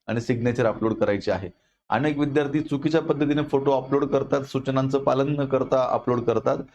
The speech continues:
त्यामुळे त्या विद्यार्थ्यांचे फॉर्म रिजेक्ट सुद्धा होतात. त्यामुळे, आणि फारच तुम्हाला, अ, अडचण वाटत असेल, तर तुमच्याजवळ एखादा सायबर कॅफे असेल, तिथे जाऊन तुम्ही फोटो अपलोड करू शकतात,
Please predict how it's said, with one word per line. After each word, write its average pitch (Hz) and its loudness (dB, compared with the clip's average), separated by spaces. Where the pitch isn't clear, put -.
त्यामुळे 135 0
त्या 139 4
विद्यार्थ्यांचे 123 0
फॉर्म 120 0
रिजेक्ट 117 -2
सुद्धा 117 0
होतात. 87 -2
त्यामुळे, 131 2
आणि 139 2
फारच 170 2
तुम्हाला, 165 2
अ, 127 2
अडचण 117 0
वाटत 135 0
असेल, 156 0
तर 170 0
तुमच्याजवळ 156 2
एखादा 147 0
सायबर 131 0
कॅफे 135 0
असेल, 135 0
तिथे 135 -2
जाऊन 135 2
तुम्ही 135 0
फोटो 131 2
अपलोड 127 0
करू 127 0
शकतात, 98 -2